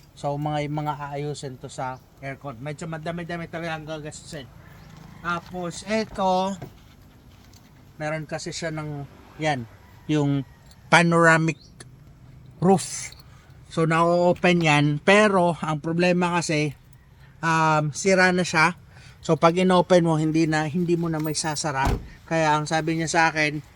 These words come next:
i-permanent close na lang din po yan. Pero, ang gusto niya, yung pa rin na salamin yung gagamitin. Pero, isisil na lang siya na hindi na siya mag-open. Okay?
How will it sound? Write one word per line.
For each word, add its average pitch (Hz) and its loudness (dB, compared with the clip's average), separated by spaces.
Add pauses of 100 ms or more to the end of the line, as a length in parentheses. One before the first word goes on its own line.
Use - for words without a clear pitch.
(260)
i-permanent 180 0 (160)
close 160 -2
na 156 -4
lang 135 -2
din 127 -8
po 123 -12
yan. 120 -10 (480)
Pero, 202 6
ang 180 4
gusto 175 -2
niya, 156 0
yung 180 2
pa 160 2
rin 151 0
na 127 -4
salamin 151 -2
yung 135 -8
gagamitin. 131 -6 (400)
Pero, 156 0
isisil 165 -2
na 156 -4
lang 143 -4
siya 117 -8 (600)
na 151 0 (640)
hindi 185 2
na 160 -4
siya 147 -6
mag-open. 120 -10 (240)
Okay? 170 -2